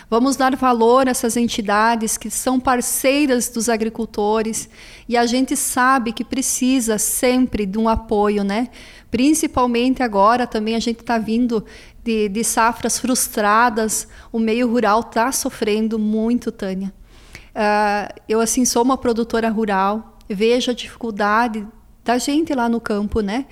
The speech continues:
E, então, trazendo assim, ó, é sempre bom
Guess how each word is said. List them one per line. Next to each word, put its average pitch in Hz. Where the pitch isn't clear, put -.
E, 240
então, 285
trazendo 302
assim, 277
ó, 196
é 254
sempre 403
bom 240